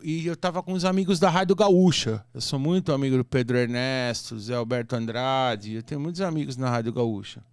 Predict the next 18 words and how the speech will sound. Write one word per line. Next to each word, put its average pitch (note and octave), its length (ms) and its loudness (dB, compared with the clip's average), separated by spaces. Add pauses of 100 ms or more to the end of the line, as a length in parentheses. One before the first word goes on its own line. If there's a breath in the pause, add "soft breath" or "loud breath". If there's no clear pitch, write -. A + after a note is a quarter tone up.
(600)
Eu C3 100 -6
admiro C3+ 400 2
muito D3 480 2 (160)
o B2 220 -6
jornalismo A2 580 0
que A2+ 120 -4
eles G#2+ 160 -2
fazem, A2 580 0 (400 soft breath)
o - 80 -6
rádio A2+ 380 -4
que - 80 -18
eles A2+ 100 -18
fazem. C3 260 -8
Eu C#3 60 -2
ouço D#3+ 280 0
quase E3+ 280 0
todo G3 220 -2
dia B2+ 280 -2